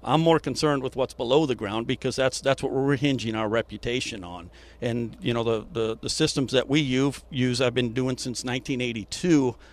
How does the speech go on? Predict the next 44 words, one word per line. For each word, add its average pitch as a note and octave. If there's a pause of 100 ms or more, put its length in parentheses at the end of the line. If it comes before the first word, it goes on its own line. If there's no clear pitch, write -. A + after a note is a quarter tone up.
(140)
the, G#2+
the A2
press C#3
piling C#3+
system, B2+
and B2+
we've D3
had E3
less C#3
than B2+
a A2
two D3+
percent -
failure D#3
rate G#2
with G#2
it A2 (440)
out B2
of A2+
all B2
those A#2
years, D3+
and, A2+
and A2+
we've C3
done A#2
well C3+
over A2+
ninety A2
thousand G#2
structures -
with D#2+
them. G2+
So, G#2+
uh, G#2+ (260)
I A2+
think A#2+
it's A#2+
just -
a G2+
phenomenal A#2
record B2
to A2
ha-, A2+